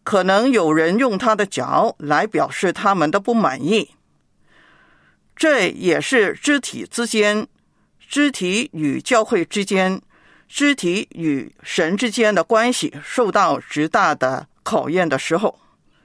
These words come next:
究竟我们该如何面对这种局面？要怎样回应呢？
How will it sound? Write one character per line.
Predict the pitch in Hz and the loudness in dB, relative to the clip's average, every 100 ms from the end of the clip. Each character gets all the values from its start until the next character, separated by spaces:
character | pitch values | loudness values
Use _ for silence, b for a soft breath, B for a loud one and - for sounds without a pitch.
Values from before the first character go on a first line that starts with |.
| b b b b b b b b | b b b b b b b b
究 | - 302 247 | -2 0 2
竟 | 269 226 | 2 2
我 | 180 151 | 2 2
们 | 160 180 214 | 2 2 0
该 | 247 240 | 0 2
如 | 226 156 190 | 2 0 -2
何 | - 156 | 0 0
面 | 180 233 190 | 2 0 0
对 | 214 175 | 0 0
这 | 233 | -2
种 | 196 131 - | -2 -6 -8
局 | - 151 | -4 -2
面？ | 220 165 98 143 _ b b b b b - | 0 0 -4 -14 _ b b b b b 0
要 | 254 220 | 2 2
怎 | 147 - 135 | -2 -2 0
样 | 180 180 | 2 0
回 | - 147 | 0 0
应 | 196 220 | 0 0
呢？ | 208 214 | 0 0